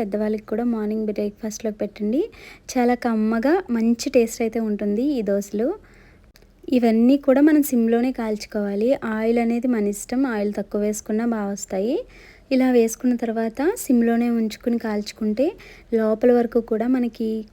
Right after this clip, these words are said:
కుక్ అవుతాయి అన్నమాట. లేదంటే లోపల కొంచెం పచ్చిగా ఉంటుంది. ఈ విధంగా వేగిపోయిన తర్వాత మళ్ళీ దాన్ని ఒకసారి తిరిగేసుకుని పైన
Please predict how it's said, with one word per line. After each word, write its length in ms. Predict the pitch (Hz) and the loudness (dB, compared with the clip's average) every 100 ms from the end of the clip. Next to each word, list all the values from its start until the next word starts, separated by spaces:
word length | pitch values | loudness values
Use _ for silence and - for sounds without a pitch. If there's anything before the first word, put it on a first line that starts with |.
| - | -10
కుక్ 220 | 220 - | -6 0
అవుతాయి 260 | 240 226 214 | 0 0 -2
అన్నమాట. 260 | 202 202 208 202 | -2 -2 -2 -2
లేదంటే 300 | 196 202 240 247 | -2 -4 -4 -4
లోపల 280 | 208 214 220 | -4 -6 -4
కొంచెం 200 | 214 220 214 | -4 -6 -6
పచ్చిగా 360 | 196 - 208 202 202 | -6 -8 -6 -4 -4
ఉంటుంది. 380 | 196 190 208 339 453 - - - - | -4 -4 -2 -4 -6 -20 -20 -12 -2
ఈ 20 | 254 | 2
విధంగా 300 | 240 240 247 262 | 4 4 2 4
వేగిపోయిన 400 | 233 220 220 220 214 | 4 2 -2 -2 -2
తర్వాత 320 | 208 208 202 294 392 - 220 | -2 -4 -2 -2 -2 -2 -2
మళ్ళీ 220 | 208 214 | 0 -2
దాన్ని 200 | 220 214 208 | -2 -2 -4
ఒకసారి 260 | - 208 - | -6 -8 -6
తిరిగేసుకుని 640 | 196 196 196 - 220 247 466 - - _ - - - _ _ 220 | -4 -4 -6 -6 -2 0 0 -4 -20 _ -20 -20 -20 _ _ -2
పైన 200 | 208 | -2